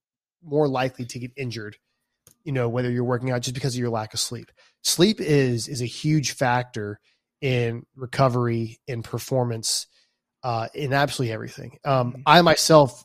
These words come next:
Speaker 1: struggle with that. I worked, I worked nights basically for, for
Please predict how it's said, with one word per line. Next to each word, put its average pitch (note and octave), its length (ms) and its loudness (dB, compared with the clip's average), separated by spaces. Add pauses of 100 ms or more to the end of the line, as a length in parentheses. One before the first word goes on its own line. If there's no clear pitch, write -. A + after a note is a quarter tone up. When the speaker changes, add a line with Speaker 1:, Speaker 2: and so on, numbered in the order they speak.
(140)
Speaker 1:
struggle B2+ 340 2
with A2+ 200 -6
that. G#2+ 240 -6
I B2+ 100 2
worked, C3 380 0
I D3 80 -2
worked B2+ 220 -2
nights A2+ 480 -8 (180)
basically A#2 440 -8
for, A#2 220 -10 (280)
for A2+ 260 -8